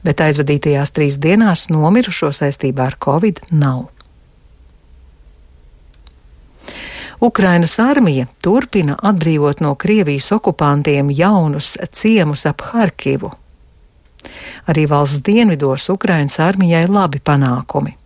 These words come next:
taču ir vietas, kur Krievu karaspēks pretojas. Hersonas virzienā Ukrainas armija virzās daudz lēnāk. Atbrīvotās vietās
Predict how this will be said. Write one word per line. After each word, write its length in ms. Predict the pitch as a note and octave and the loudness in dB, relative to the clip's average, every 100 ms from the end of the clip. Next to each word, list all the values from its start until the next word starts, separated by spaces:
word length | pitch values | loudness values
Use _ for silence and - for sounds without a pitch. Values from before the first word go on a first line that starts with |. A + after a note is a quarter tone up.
| _ - _ _ | _ -20 _ _
taču 320 | E3 D3+ D#3 | -2 -2 -2
ir 240 | F3 G#3 A3+ | 0 0 2
vietas, 480 | E3+ C#3 - C#3 - - - - | 0 -2 -4 -8 -10 -14 -20 -6
kur 180 | D#3 C#3 | -4 -2
Krievu 280 | D#3+ G3 | 2 2
karaspēks 680 | A3+ C#3+ C#3+ - G3 G3 - - | 2 -2 -2 -2 -2 -2 -4 -2
pretojas. 840 | G3+ F#3+ - C#3 C3+ B2+ - - - _ _ - - - - - - | 0 0 -2 -4 -4 -8 -10 -12 -18 _ _ -20 -20 -20 -20 -8 0
Hersonas 600 | F#3 - - A#3 E3+ - | 0 2 2 2 2 0
virzienā 540 | D#3+ C#3+ C#3+ C3+ C3 C3 - - | -2 0 0 2 0 -2 -6 -8
Ukrainas 480 | - G3+ G#3 G3 | -2 2 2 2
armija 360 | D#3+ F3 F3+ D3 | 0 2 2 2
virzās 380 | D#3 D#3 D3+ C#3+ | 0 0 0 0
daudz 300 | D3 D3+ D#3 | 0 0 0
lēnāk. 600 | C#3+ C#3+ C#3 B2+ - - - _ - - - - - - - - - - - | 0 2 2 0 -4 -14 -20 _ -20 -20 -20 -20 -20 -20 -20 -20 -20 -14 -2
Atbrīvotās 800 | E3+ D3+ D#3 D3 C#3+ C#3+ C#3 - | 0 2 2 2 2 0 -4 -2
vietās 540 | E3+ G3 - C3+ C#3+ | 0 0 0 0 -2